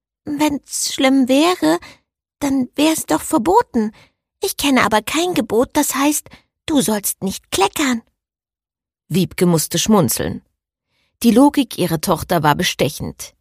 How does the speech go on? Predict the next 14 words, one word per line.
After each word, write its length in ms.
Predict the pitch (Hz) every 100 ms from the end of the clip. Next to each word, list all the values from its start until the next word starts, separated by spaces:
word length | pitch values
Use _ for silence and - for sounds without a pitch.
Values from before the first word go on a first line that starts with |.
| _ _ _ _ _ _
Ihr 120 | 202
fielen 320 | - 208 208
die 80 | 185
Besuche 480 | 151 156 220 226 151
bei 140 | 127
ihrer 240 | - 127 175
Lieblingstante 880 | 214 - 156 151 - 165 147 151 -
ein, 300 | 139 135 - _ -
als 200 | 202 -
sie 100 | 220
selbst 440 | 160 233 - -
noch 180 | 147 -
Kind 320 | - 143 -
war. 260 | 139 113